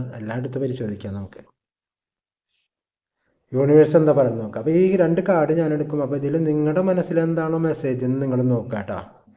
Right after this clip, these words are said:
കാരണം നിങ്ങളുടെ മെസ്സേജ് നിങ്ങൾക്കുള്ളതാണ് ഇപ്പം ഇതിൽ. അപ്പോൾ ഇതിലാദ്യം ഒരു കാർഡ് എടുക്കുന്നുണ്ട്. ന്യൂ ബിഗിനിങ് കണ്ട, നമ്മൾ പറഞ്ഞ അതേ കാർഡിൻ്റെ ഫലമാണ് വന്നത്.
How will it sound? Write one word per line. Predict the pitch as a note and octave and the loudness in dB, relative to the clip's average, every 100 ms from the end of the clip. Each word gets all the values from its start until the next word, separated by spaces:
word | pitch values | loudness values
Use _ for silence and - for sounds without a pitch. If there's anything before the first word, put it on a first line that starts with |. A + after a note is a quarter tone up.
| _ _ _ B2+ | _ _ _ -2
കാരണം | C#3+ D#3 | 2 2
നിങ്ങളുടെ | D3 D3 E3+ | 2 4 4
മെസ്സേജ് | F3 F3 D3 D#3 E3+ | 4 2 0 2 2
നിങ്ങൾക്കുള്ളതാണ് | D3+ C#3+ C3 E3 D#3 C3 A2 A#2+ | 2 2 2 4 4 2 0 -4
ഇപ്പം | C3 A2 | -4 -4
ഇതിൽ. | G2+ - _ - | -6 -10 _ -14
അപ്പോൾ | B2+ | -10
ഇതിലാദ്യം | B2 B2 A#2+ B2 D#3 C#3 | -6 -4 -4 -6 -6 -6
ഒരു | A#2+ | -6
കാർഡ് | A#2 G#2 G#2 | -8 -10 -12
എടുക്കുന്നുണ്ട്. | G2 G2 F#2 A2 D3 - _ _ _ _ _ _ _ _ _ _ _ _ _ _ _ _ _ _ _ _ _ _ _ _ _ _ _ _ _ B2+ | -12 -12 -10 -12 -14 -18 _ _ _ _ _ _ _ _ _ _ _ _ _ _ _ _ _ _ _ _ _ _ _ _ _ _ _ _ _ -2
ന്യൂ | C#3 D#3+ D#3 | 4 4 4
ബിഗിനിങ് | C3 C3 B2 | 2 2 2
കണ്ട, | B2+ A#2 F#2+ F#2 _ _ B2 | 0 -2 -4 -10 _ _ -6
നമ്മൾ | B2+ C3+ D3 D3+ | -4 -2 0 0
പറഞ്ഞ | C3 C3+ C#3+ | 0 -2 -4
അതേ | C#3 D3 D3+ | -4 -6 -4
കാർഡിൻ്റെ | C#3+ B2+ B2+ - | -6 -4 -6 -6
ഫലമാണ് | B2+ A#2+ A#2+ | -6 -4 -6
വന്നത്. | A2+ G#2 | -6 -8